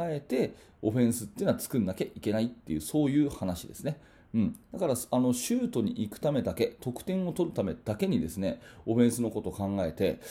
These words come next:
えー、まあ、やたらめったら速攻を出してみたりとかですね、とにかくシュートを打つことだけしか考えない陣形でですね、え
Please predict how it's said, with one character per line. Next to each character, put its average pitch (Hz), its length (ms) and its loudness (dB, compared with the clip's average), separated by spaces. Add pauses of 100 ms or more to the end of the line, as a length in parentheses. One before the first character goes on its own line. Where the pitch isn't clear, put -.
(260)
え 95 420 4
ー、 - 20 0
ま 101 300 4
あ、 - 20 -2
や 101 120 0
た 120 80 2
ら 113 100 8
め 117 80 4
っ - 40 -8
た - 120 -2
ら 90 60 0
速 92 260 -4
攻 101 200 0
を 98 40 -2
出 110 120 2
し - 80 -6
て 95 80 -6
み 104 120 0
た 107 100 2
り 87 60 0
と - 100 -8
か 55 100 -10
で - 80 -10
す - 100 -10
ね、 104 260 -2 (160)
と 175 60 0
に 156 80 4
か 107 80 0
く 85 100 -6
シ - 160 -2
ュ 131 60 2
ー - 40 0
ト 101 120 -2
を 73 60 0
打 120 100 0
つ - 80 -10
こ 98 100 -6
と 80 180 -8
だ - 120 -8
け 185 100 2
し 185 80 -4
か - 80 -6
考 - 140 -4 (200)
え 90 60 -2
な 76 100 -4
い 50 80 -10 (240)
陣 104 260 0
形 104 180 2
で 90 100 -2
で 73 60 -4
す - 100 -12
ね、 101 260 -2 (240)
え 90 520 0